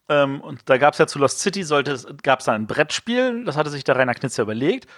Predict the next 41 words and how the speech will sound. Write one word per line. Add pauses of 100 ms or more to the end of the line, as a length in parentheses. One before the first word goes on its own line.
(220)
Und
er
wollte
das
auch
als
Lost
Cities
das
Brettspiel
rausgeben,
weil
Lost
Cities
halt
eine
große
Marke
ist. (720)
Und,
äh,
Kosmos,
ich,
aus
welchen
Gründen
auch
immer,
ich
kenne
das
nicht
im
Detail,
hat
sich
entschieden,
das
Enkeltis
zu
benennen,